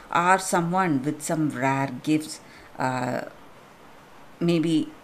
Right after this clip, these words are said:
intuition is something I am, uh, giving as an example, maybe you know.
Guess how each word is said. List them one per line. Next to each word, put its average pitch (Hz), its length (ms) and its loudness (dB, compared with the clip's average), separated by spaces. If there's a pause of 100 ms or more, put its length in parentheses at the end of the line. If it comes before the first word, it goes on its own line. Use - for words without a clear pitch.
(480)
intuition 185 680 0
is 147 160 -4
something 156 580 0
I 135 160 -2
am, 135 300 0
uh, 135 120 -4 (100)
giving 143 360 0
as 120 200 -4
an 123 120 -2
example, 139 600 -2
maybe 131 260 0
you 135 240 -2
know. 135 460 0